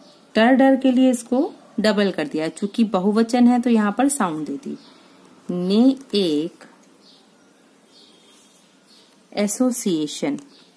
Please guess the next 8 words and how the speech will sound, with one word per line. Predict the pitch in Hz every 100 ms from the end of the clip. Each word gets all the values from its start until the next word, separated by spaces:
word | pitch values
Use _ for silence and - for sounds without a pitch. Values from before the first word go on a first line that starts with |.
| _ _ _ _ _ _ _ _ _ _ _ _ _ _ - _ _ _ _ _ _ _ _ _ -
united, | 180 165 190 196 202 226 233 262 262 254 - - _ _ _ _ _ _ _ _ -
अब | 185 -
platters | 185 190 233 233
हम | 247 240
already | 233 226 208
बना | 190 175 175
चुके | - 196 190
हैं, | 185 190